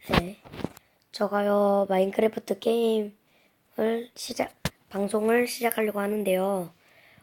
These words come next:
오늘만 싱글로 하지만, 네, 저가요,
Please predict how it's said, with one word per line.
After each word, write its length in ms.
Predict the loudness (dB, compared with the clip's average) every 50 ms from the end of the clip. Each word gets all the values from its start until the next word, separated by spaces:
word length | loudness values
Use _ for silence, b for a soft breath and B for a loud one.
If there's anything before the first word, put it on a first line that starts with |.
| b -4
오늘만 560 | -2 0 0 0 0 0 0 0 -2 -2 -2
싱글로 760 | -4 -4 -4 -4 -4 -2 -2 -2 -2 -2 -2 -2 -2 -4 -4
하지만, 540 | -4 -6 -6 -6 -4 -4 -2 -4 -4 -6 -8 -14 b b b b b b b b b b b b b _ _
네, 260 | -12 -12 -12 -12 -14 -16
저가요, 640 | -16 -14 -10 -8 -6 -4 -4 -4 -4 -4 -6 -8